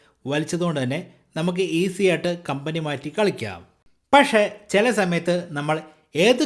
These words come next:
കമ്പനി പോയി കഴിഞ്ഞാലും എല്ലാ കമ്പനിയിലും ഈ പറഞ്ഞ സ്പീഡിൻ്റെ ഇഷ്യൂസ് വരാറുണ്ട്. ഈ ഒരു Airtel-ൻ്റെ കണക്ഷൻ ഉപയോഗിക്കുന്നത് എൻ്റെ ഒരു കൂട്ടുകാരൻ്റെ വീട്ടിലാണ്. അവിടെ എല്ലാ കമ്പനിയും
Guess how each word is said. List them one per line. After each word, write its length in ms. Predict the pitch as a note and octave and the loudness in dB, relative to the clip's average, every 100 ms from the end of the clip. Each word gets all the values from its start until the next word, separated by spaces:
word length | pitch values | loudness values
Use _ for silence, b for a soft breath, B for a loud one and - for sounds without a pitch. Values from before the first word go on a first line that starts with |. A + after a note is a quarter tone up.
| A#3+ | 2
കമ്പനി 280 | G3+ G#3 G#3+ G3 | 2 2 2 2
പോയി 160 | F#3 F3 | 2 2
കഴിഞ്ഞാലും 380 | D3+ D3 D3 D3+ _ _ B2 | 0 0 -2 -8 _ _ -4
എല്ലാ 200 | D#3+ C4 B3 G3 | 2 4 4 2
കമ്പനിയിലും 520 | E3+ D#3 D3+ D3 D3+ - _ C#3+ | 0 0 -2 -2 -4 -10 _ -6
ഈ 40 | C#3+ | -4
പറഞ്ഞ 200 | D3 C#3+ D#3 | -4 -4 -8
സ്പീഡിൻ്റെ 460 | - D#3 E3 E3+ F3+ E3 | -6 -4 -2 0 -2 -4
ഇഷ്യൂസ് 300 | C#3+ D#3+ D3 D#3+ | -6 -4 -4 -2
വരാറുണ്ട്. 500 | C3 C#3 C3+ A2 F#2+ - _ _ _ | -2 -2 -2 -6 -10 -16 _ _ _
ഈ 100 | F3+ A#3+ | 4 8
ഒരു 140 | B3 C4+ B3+ E3+ | 8 8 4 2
Airtel-ൻ്റെ 420 | E3+ F3+ G3 G#3 A3+ - | 2 2 0 0 0 0
കണക്ഷൻ 340 | D#3+ D#3+ G3+ G3+ D3 | -2 -2 -6 -6 -4
ഉപയോഗിക്കുന്നത് 600 | C#3+ F3 F#3 E3+ D3 C#3+ D3+ B B - | 0 0 0 0 0 -2 -4 B B -4
എൻ്റെ 220 | C#3+ F3 F#3+ | 0 2 2
ഒരു 100 | F3+ F#3+ D#3 | 2 0 -2
കൂട്ടുകാരൻ്റെ 520 | D#3 E3+ E3 E3+ F#3 | -2 0 0 2 0
വീട്ടിലാണ്. 360 | D3+ B2 A#2 C#3 - b b - C#3 | 0 0 -2 -4 -10 b b -4 2
അവിടെ 220 | D#3+ G3 - D#3 | 4 2 0 0
എല്ലാ 220 | F#3+ C#4 D4 | 2 2 2
കമ്പനിയും 400 | B3 G#3 G3 G#3 | 2 2 2 0